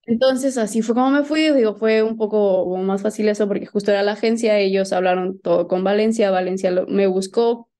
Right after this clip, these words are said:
por ellos, y pues así estuvo, estuvo más,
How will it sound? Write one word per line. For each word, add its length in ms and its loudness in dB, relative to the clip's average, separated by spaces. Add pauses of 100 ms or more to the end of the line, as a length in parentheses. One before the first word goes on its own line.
(100)
por 260 2
ellos, 680 -2
y 920 -10
pues 340 -14 (240)
así 300 0
estuvo, 260 2
estuvo 260 0
más, 420 -4